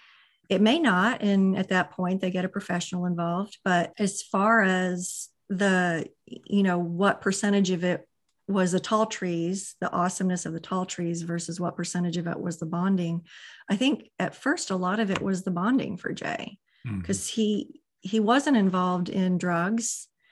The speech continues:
Speaker 1: He was involved in pornography, meaning he wanted some type of human interaction. So to realize we could create something that felt as good or better than porn, uh,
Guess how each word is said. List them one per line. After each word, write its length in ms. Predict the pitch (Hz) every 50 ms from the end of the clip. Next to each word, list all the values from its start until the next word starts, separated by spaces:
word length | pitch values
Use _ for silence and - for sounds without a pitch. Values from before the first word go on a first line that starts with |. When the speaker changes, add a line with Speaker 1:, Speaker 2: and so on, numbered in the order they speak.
| _ _ _ _ _
Speaker 1:
He 120 | - 214 214
was 140 | 214 220 208
involved 420 | 214 202 185 190 190 196 196 190
in 120 | 190 190
pornography, 600 | 190 - 202 202 208 233 247 226 190 - - 170 175
meaning 440 | 175 180 208 247 269 233 202 190 185
he 160 | 190 190 185
wanted 520 | 175 170 180 190 208 226 226 208 185 170
some 220 | - - 208 202 196
type 320 | - - 196 196 196 -
of 80 | 185 -
human 540 | - - 220 220 220 214 202 190 190 185 -
interaction. 800 | 214 196 185 175 175 180 175 175 - - - 165 - - - 208 - _ _ _ - - - - - _ _ _ -
So 220 | - - 214 196
to 160 | 202 - 208
realize 840 | 180 175 196 226 262 269 269 214 180 175 170 170 170 170 165 165 -
we 280 | - 180 175 202 208 202
could 200 | - 196 190 -
create 600 | - - 175 175 175 202 277 330 269 - - - _ _ _ _ _ -
something 600 | - - - 202 190 180 - 180 180 185 185 185
that 180 | 180 - - -
felt 380 | - - 202 190 185 - - -
as 200 | - 208 202 190
good 180 | 190 196 196 180
or 80 | 175 170
better 340 | 170 185 190 190 196 190
than 160 | 175 170 170 170
porn, 720 | - - 277 330 339 202 175 - - - - 208 196 _ _ _ _ _ - - _ _ _ _ _ _ _ _ _ _ _ _ - -
uh, 540 | 202 196 196 190 185 185 185 185 185 185 185